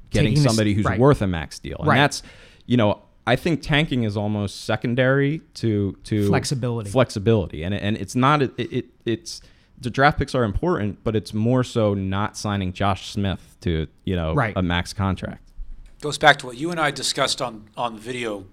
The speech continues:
Speaker 3: a couple
Speaker 2: Mm-hmm.
Speaker 3: of weeks ago when Keith Pompey wrote the piece about how the agents are trying to foist all these veteran point guards on the Sixers, and the Sixers are saying no,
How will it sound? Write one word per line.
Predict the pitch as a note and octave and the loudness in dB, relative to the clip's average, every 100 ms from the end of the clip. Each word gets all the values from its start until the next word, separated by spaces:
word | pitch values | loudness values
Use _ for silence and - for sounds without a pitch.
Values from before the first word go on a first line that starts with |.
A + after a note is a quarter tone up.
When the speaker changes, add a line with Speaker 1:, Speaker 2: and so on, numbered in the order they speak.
| - | -20
Speaker 3:
a | - | 2
couple | D#3 C3 | 4 4
Speaker 2:
Mm-hmm. | |
Speaker 3:
of | A#2 | 2
weeks | A#2+ A2+ A2 | -4 -4 -4
ago | G#2 F#2+ G2 | -6 -10 -14
when | A#2 A2 G#2+ - | -16 -16 -16 -20
Keith | - C#3+ | -14 -10
Pompey | - B2 - A#2+ | -6 -6 -6 -8
wrote | A2+ A#2 | -8 -14
the | - | -14
piece | A2+ A2 | -10 -10
about | A2+ G#2 | -10 -8
how | A2 | -10
the | G#2 A2 | -8 -6
agents | B2+ A2 G#2+ - - - - - | -6 -8 -12 -14 -20 -20 -20 -14
are | A#2+ | -6
trying | - B2 | 0 0
to | A2 | 0
foist | - C#3+ C#3+ | 0 2 4
all | C#3 A2+ | 2 -4
these | A2 | -8
veteran | A2 C3 A#2 G#2+ | -2 -2 -2 -8
point | - B2+ | -8 -8
guards | - A2+ A2+ | -8 -10 -10
on | A2 | -10
the | G#2 | -8
Sixers, | C#3 C#3 A#2 | -8 -8 -12
and | G#2+ | -14
the | G#2+ | -8
Sixers | - C#3+ - - | -8 -8 -14 -12
are | |
saying | - B2+ A2 G#2 | -10 -8 -10 -4
no, | B2+ A2 F#2+ | 0 0 -2